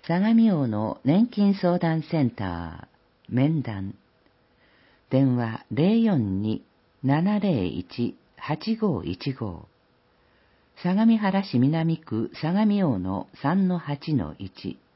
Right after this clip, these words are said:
年金ダイヤル、電話。電話零五七零零五一一六五。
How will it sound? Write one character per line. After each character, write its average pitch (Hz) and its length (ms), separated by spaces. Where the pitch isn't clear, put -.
年 190 280
金 226 280
ダ 185 160
イ 117 100
ヤ 90 120
ル、 85 260
電 117 280
話。 95 220
電 135 300
話 120 260
零 175 280
五 170 340
七 117 340
零 90 420
零 165 320
五 123 480
一 220 380
一 98 260
六 90 320
五。 90 320